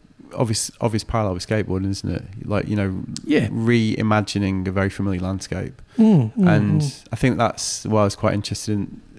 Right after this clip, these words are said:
Speaker 1: when Phil said that, 'cause that's one pretty simple way of doing it, going for a walk, isn't it?
Speaker 2: Yeah, there's no, you know, you don't need any special equipment. You're just off.
Speaker 1: Especially, like you say,
Speaker 2: Mm.
Speaker 1: in a town like this, where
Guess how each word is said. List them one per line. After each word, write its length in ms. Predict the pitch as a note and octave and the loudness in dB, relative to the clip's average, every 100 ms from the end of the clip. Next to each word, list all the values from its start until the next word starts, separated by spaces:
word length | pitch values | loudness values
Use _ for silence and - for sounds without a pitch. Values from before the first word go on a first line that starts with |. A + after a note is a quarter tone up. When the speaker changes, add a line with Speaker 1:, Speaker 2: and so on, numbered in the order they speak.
| - | -12
Speaker 1:
when 180 | - G#2+ | -6 -4
Phil 180 | - G#2 | 0 -2
said 220 | - G2 | 0 -4
that, 200 | G2+ - | -4 -6
'cause 280 | - F#2+ - - - - - - - - - - - - | -6 -8 -8 -14 -20 -20 -20 -20 -20 -20 -20 -20 -20 -10
that's 160 | G#2 - | -6 0
one 140 | C#3 | 0
pretty 200 | - - | 0 -2
simple 320 | - C3 - | 0 -2 2
way 120 | A#2 A2 | 2 4
of 40 | |
doing 220 | A#2+ A2 | 2 2
it, 120 | F2+ - - _ | 0 -4 -14 _
going 160 | - G2 | -2 0
for 140 | - | 0
a 20 | F#2 | -2
walk, 260 | F2+ E2+ A2 | -2 -2 -2
isn't 80 | |
it? 120 | G2 - - - | -4 -4 -12 -4
Speaker 2:
Yeah, 260 | C4 B3+ C#3 | 0 2 2
there's 220 | E3+ C#3+ | 2 4
no, 300 | E3+ D#3 D3 - _ - - - | 4 4 0 -4 _ -20 -16 -2
you 100 | E3 | 0
know, 80 | C#3+ | 2
you 120 | C#3 | 4
don't 140 | D3 | 2
need 140 | C#3+ C3 | 2 2
any 160 | C#3 | 4
special 320 | B2+ - - C#3 | 2 0 -2 -2
equipment. 480 | - F#3 F3+ F3+ - _ - - _ _ _ - | -2 0 0 0 -4 _ -20 -20 _ _ _ -12
You're 100 | C3+ | -8
just 220 | B2+ - | -6 -6
off. 320 | B2 - - - | -6 -8 -12 -4
Speaker 1:
Especially, 560 | - C3+ - B2+ A2+ | 0 2 2 2 2
like 240 | - G#2+ G#2 | 2 0 2
you 40 | |
say, 80 | A2+ | 2
Speaker 2:
Mm. 20 | |
Speaker 1:
in 40 | G#2 | 2
a 60 | |
town 260 | G2 A2+ G2+ | 0 0 0
like 180 | F#2+ - | 0 0
this, 260 | G2+ F#2 - | -2 -2 -2
where 380 | G2+ F#2 F#2 | 0 0 -4